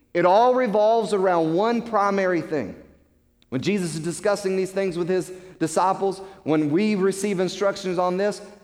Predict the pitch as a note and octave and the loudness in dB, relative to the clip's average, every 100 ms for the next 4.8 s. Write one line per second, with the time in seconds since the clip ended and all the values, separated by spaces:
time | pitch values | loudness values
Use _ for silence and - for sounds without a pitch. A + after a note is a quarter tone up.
0 | - A3 A#3 C#4 - A#3 A3+ G3 F3+ G3 | 0 0 2 -2 0 0 0 2 2 2
1 | G3 F3 F3+ F3 D#3+ D3 C#3+ B2 D3 A2+ | 0 -2 -2 -2 0 0 0 0 -2 0
2 | D3+ E3+ F3+ F#3 F3+ - C#3 C3+ C3+ C#3+ | 2 4 4 2 0 -2 -2 0 0 0
3 | C3+ A#2+ G#2 B2 B2+ - D3+ C3+ C3+ B2+ | 0 -2 -4 -6 -6 -4 -4 -2 -2 -2
4 | B2+ B2 A#2 A2 G#2+ - - - | -2 -4 -4 -6 -8 -10 -18 -20